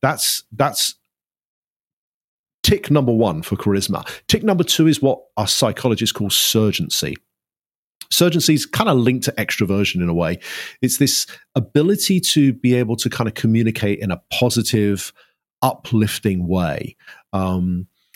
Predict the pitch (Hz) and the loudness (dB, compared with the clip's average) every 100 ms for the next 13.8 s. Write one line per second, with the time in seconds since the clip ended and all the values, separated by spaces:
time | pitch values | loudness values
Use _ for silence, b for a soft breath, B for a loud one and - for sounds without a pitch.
0 | B 131 - 208 226 151 151 143 143 113 | B 0 2 2 2 2 2 2 0 -2
1 | 104 - 101 98 90 - 202 240 123 80 | -2 -2 -2 -4 -4 2 4 4 2 -4
2 | 69 - - b b b - 123 120 117 | -6 -12 -16 b b b 0 2 4 2
3 | - - 117 107 104 104 92 92 87 85 | -2 -2 2 2 4 2 0 0 0 -2
4 | 85 - _ _ _ - 104 - 190 208 | -4 -8 _ _ _ -6 -4 0 2 2
5 | 110 80 67 - - - - - _ _ | 2 -2 -6 -8 -4 -2 -2 -8 _ _
6 | B B _ 110 87 85 80 78 80 _ | B B _ -4 -2 -2 -4 -8 -12 _
7 | B B - 95 80 - 110 98 - 139 | B B -2 -2 -2 -4 -4 -2 2 2
8 | 156 135 175 220 117 85 95 107 127 120 | 2 2 2 2 0 -2 -2 0 0 0
9 | 110 - 110 - - b b - 98 95 | 0 0 -2 -2 -8 b b -6 -2 0
10 | 95 107 _ _ - - 202 - - 82 | -2 -6 _ _ -2 0 0 -2 0 0
11 | - - - _ _ _ _ _ _ _ | -2 -12 -18 _ _ _ _ _ _ _
12 | - 117 87 78 80 123 - - _ B | 0 0 0 -2 -2 -2 -2 -4 _ B
13 | B B _ 120 107 104 110 | B B _ -2 0 0 -2